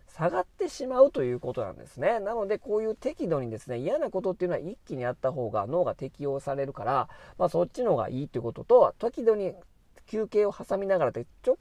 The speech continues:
極度にちょっと休憩したか、ちょっと中断しながら楽しいことをやった方が、より人生の幸福度が増すということですからね。皆さん、そういうね、脳の特性があるからですね、そういった嫌なこととか楽しいことを、そういった観点で楽しむと、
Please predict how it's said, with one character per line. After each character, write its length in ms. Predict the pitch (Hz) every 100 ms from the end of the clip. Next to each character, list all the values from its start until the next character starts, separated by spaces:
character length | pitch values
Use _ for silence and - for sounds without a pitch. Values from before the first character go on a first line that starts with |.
| -
極 180 | 330 359
度 100 | 220
に 60 |
ち 60 | 208
ょ 20 |
っ 20 |
と 80 | 180
休 320 | - 190 202
憩 280 | - 196 185
し 80 | -
た 120 | 147
か、 120 | 127
ち 100 | -
ょ 60 | 208
っ 20 |
と 80 | -
中 220 | 196 190
断 260 | 202 208 185
し 140 | 226
な 140 | 240
が 80 | 202
ら 100 | 196
楽 240 | 180 190 185
し 80 |
い 40 | 196
こ 120 | 135
と 80 | 110
を 60 | 110
や 140 | 156
っ 40 |
た 160 | - 143
方 200 | 147 107
が、 200 | 120 135 - - - -
よ 100 | 240
り 140 | 262
人 260 | 202 262 233
生 180 | 151 165
の 120 | 156
幸 240 | 151 170
福 160 | - 170
度 100 | 147
が 100 | 104
増 260 | 107 143
す 100 | 180
と 100 | -
い 100 | 127 139
う 40 |
こ 140 | 226 -
と 80 |
で 100 | 117
す 80 | 98
か 60 | 160
ら 80 | 143
ね。 80 |
皆 80 | 170 170
さ 20 |
ん、 40 |
そ 200 | - 240
う 20 |
い 60 | 262
う 160 | 269 269
ね、 160 | 247
脳 260 | 180 240 247
の 140 | 165
特 240 | 160 - -
性 180 | 208
が 160 | 196 -
あ 60 | 151
る 80 |
か 140 | - 135
ら 60 |
で 80 | 101 104
す 80 |
ね、 200 | 143 135 - - -
そ 240 | 233 262
う 60 | 285
い 20 |
っ 40 | -
た 160 | 156 107
嫌 240 | 143 170
な 140 | 175 139
こ 100 | 131
と 120 | -
と 120 | 123
か 160 | 143 131 -
楽 240 | 165 180
し 160 | - 180
い 60 |
こ 140 | - -
と 180 | 202
を、 80 | 190
そ 220 | - 240
う 40 | 302
い 40 |
っ 20 |
た 120 | - 175
観 280 | 165 175
点 160 | - 127
で 80 | 123
楽 200 | 131 139
し 120 | 147
む 100 | 139
と、 220 | 214 180